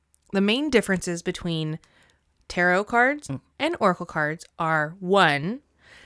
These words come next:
Speaker 1: tarot cards are more structured in that they always have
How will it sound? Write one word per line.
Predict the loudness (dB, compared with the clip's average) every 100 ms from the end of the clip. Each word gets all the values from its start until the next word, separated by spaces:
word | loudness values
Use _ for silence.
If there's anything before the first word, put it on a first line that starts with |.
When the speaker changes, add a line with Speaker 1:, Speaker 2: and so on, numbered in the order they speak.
| -20 _ _ _ _ _ _ _ -10
Speaker 1:
tarot | -2 0 0
cards | 0 2 2 0
are | -2 0
more | 0 0 0 2 2 0 0 -2 -4
structured | -8 -8 -6 -4 -4 -4 -2 -2
in | -2 -4
that | -4
they | -2
always | 0 -2 0
have | 0 0